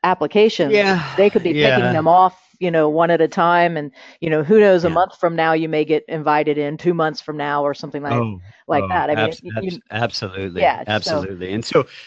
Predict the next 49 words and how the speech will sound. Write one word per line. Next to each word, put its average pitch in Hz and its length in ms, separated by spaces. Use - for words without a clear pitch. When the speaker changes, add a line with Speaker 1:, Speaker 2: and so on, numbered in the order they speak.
Speaker 2:
now, 170 140
first 220 300
of 143 80
all, 131 100
I 127 40
wanna 131 220
be 117 100
clear. 113 260
Not 135 220
everyone 107 340
gets, 98 460
uh, 101 140
well, 117 240
a 107 40
hundred, 170 340
I 120 80
don't 120 160
think 107 160
I've 92 120
hit, 85 280
but, 107 220
and, 120 200
and 131 120
not 170 140
Speaker 1:
Okay. 156 80
Speaker 2:
everyone 120 240
gets 101 200
fifty. 113 320
The 156 100
entrepreneur 165 580
and 123 140
business 117 400
related 110 300
ones 104 280
tend 120 200
to 110 60
get 107 160
the 113 60
most. 90 400
And 139 120
it 143 100
depends 160 300
on 143 100
how 120 180
specific 110 520
their 95 120
qualifications 92 720
are. 76 200
The, 110 220